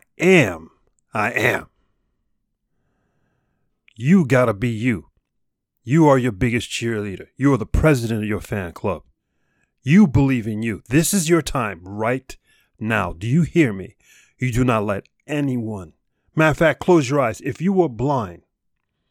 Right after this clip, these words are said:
and to those people who are blind out there, I have full respect for you. But if for those, for those of us who have vision, if we were blind, then you could not see that other people were staring at you. You could not see that you were not wearing pink when everybody else was wearing red.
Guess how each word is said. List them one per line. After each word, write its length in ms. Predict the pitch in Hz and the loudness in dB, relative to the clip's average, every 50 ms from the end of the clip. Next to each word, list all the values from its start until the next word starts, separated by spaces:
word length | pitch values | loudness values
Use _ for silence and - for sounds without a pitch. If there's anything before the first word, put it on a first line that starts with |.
| _ _ _ _ | _ _ _ _
and 80 | 113 - | -10 -6
to 60 | - | -4
those 140 | 110 127 113 | -4 -2 -2
people 240 | 143 135 107 117 120 | -2 -4 -2 -4 -4
who 100 | 104 120 | -4 -6
are 40 | 104 | -6
blind 420 | 87 - 117 117 113 117 113 113 | -6 -6 -4 -4 -4 -4 -4 -4
out 160 | 110 110 - | -6 -6 -6
there, 160 | - 110 107 | -6 -6 -6
I 80 | 98 98 | -4 -4
have 120 | 104 98 | -6 -8
full 200 | - - - 98 | -8 -8 -6 -6
respect 400 | 95 95 - - - 113 95 - | -6 -6 -8 -8 -8 -8 -8 -8
for 180 | - - 104 90 | -8 -10 -8 -8
you. 100 | 87 90 - _ _ - - - - _ _ | -10 -12 -16 _ _ -20 -20 -20 -20 _ _
But 120 | - - 127 | -2 0 0
if 100 | 117 - | 0 0
for 160 | - 127 143 | -2 0 0
those, 300 | 147 147 139 131 135 - | 0 0 0 -2 -4 -4
for 120 | - 131 | -2 0
those 220 | 107 127 147 143 180 | 2 2 2 2 2
of 100 | 107 123 | 4 4
us 260 | 160 135 104 - - - _ _ _ _ | 4 4 2 0 -6 -14 _ _ _ _
who 120 | - 135 123 | -2 -2 0
have 180 | 117 120 104 | 0 0 -2
vision, 420 | 101 98 117 156 135 104 107 98 85 _ _ _ _ | -4 -2 -2 -2 -2 -2 -6 -10 -14 _ _ _ _
if 160 | - 120 95 | -6 -4 2
we 100 | 120 185 | 2 4
were 140 | 175 139 120 | 4 4 2
blind, 480 | 101 95 123 123 127 120 113 107 92 - _ _ _ _ _ | 2 0 0 0 2 0 -2 -4 -8 -10 _ _ _ _ _
then 140 | - 139 143 | -4 -4 -2
you 100 | 151 165 | -2 -4
could 240 | - - - 143 131 | -2 -2 -2 -2 0
not 220 | 135 156 147 139 | -2 -4 -6 -4
see 320 | - - - - 202 170 | -2 0 0 0 0 0
that 140 | 120 120 117 | 0 0 -2
other 160 | 131 131 120 | -2 -2 -2
people 280 | 120 - - 127 101 104 | -2 -4 -4 -4 -6 -8
were 80 | 110 98 | -8 -6
staring 300 | - - 123 104 104 95 | -6 -6 -6 -6 -6 -8
at 100 | 85 - | -8 -8
you. 140 | 117 104 - - - - _ _ | -8 -8 -8 -12 -20 -20 _ _
You 120 | 131 127 | -12 -6
could 160 | - - 135 | -4 -2 -2
not 180 | 139 127 107 101 | -2 -2 -6 -6
see 320 | - - 208 190 143 120 - - _ - | -4 -2 0 0 0 -2 -4 -10 _ -6
that 100 | 135 127 | -6 -2
you 140 | 123 139 131 | -2 -2 -2
were 120 | 131 123 | -2 -2
not 180 | 123 131 104 95 | -2 -4 -2 -2
wearing 280 | 127 131 123 113 107 | -4 -4 -4 -6 -4
pink 300 | - - - 151 127 - | 0 2 2 2 0 0
when 100 | 131 123 | -2 -2
everybody 280 | 120 127 113 117 120 123 | -2 0 0 0 0 0
else 160 | 117 - - | -2 -4 -6
was 100 | 110 98 | -8 -8
wearing 220 | 113 123 113 95 | -6 -6 -6 -6
red. 300 | 95 95 104 98 82 78 | -4 -2 -2 -2 -2 -6